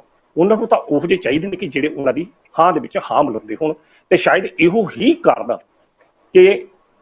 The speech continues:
ਰਾਜ ਸਭਾ ਦੀ ਮੈਂਬਰੀ ਵਾਸਤੇ ਜਿਹੜਾ ਵਾਅਦਾ ਕਿਸੇ ਨਾਲ ਕੀਤਾ ਗਿਆ ਸੀ ਤੇ ਪਗਾਇਆ ਕਿਸੇ ਨਾਲ ਗਿਆ। ਇਹ ਸਾਰਿਆਂ ਨੂੰ ਪਤਾ ਕਿ ਰਵਨੀਤ ਸਿੰਘ ਬਿੱਟੂ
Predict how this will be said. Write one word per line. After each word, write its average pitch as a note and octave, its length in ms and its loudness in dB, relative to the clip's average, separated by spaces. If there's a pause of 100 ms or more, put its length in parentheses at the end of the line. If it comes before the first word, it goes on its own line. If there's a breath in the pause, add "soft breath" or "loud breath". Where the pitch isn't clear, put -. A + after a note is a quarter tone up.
(160)
ਰਾਜ C3 180 4
ਸਭਾ F#3 200 2
ਦੀ F#3+ 100 0
ਮੈਂਬਰੀ C#3+ 280 0
ਵਾਸਤੇ D#3+ 440 2 (200)
ਜਿਹੜਾ D#3+ 300 2
ਵਾਅਦਾ G#3+ 220 2
ਕਿਸੇ C3+ 240 -6
ਨਾਲ C#3+ 100 -2
ਕੀਤਾ F3+ 280 0
ਗਿਆ F#3 140 2
ਸੀ - 180 -10 (160)
ਤੇ - 60 -2
ਪਗਾਇਆ C3 340 4
ਕਿਸੇ - 260 -6
ਨਾਲ C#3 140 2
ਗਿਆ। C3+ 220 2 (240)
ਇਹ D3 60 0
ਸਾਰਿਆਂ B2 280 -2
ਨੂੰ C3+ 80 -8
ਪਤਾ - 200 -2
ਕਿ C3 140 -4
ਰਵਨੀਤ A#2 260 -10
ਸਿੰਘ A2 200 -14
ਬਿੱਟੂ A2+ 220 -12